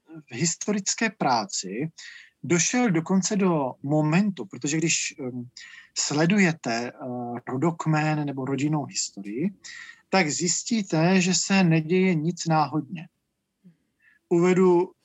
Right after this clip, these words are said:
mm, příklad, kdy, eh, například, eh,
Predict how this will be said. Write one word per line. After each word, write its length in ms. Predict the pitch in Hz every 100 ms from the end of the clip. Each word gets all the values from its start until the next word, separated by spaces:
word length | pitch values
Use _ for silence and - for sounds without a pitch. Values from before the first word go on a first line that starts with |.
| 175 -
mm, 420 | 170 160 160 165
příklad, 560 | 165 - 180 - 156 135
kdy, 400 | 135 143 151 131 _ _ _ _ 151
eh, 220 | 143 147
například, 840 | 151 156 - 165 - 160 - 156 -
eh, 40 | -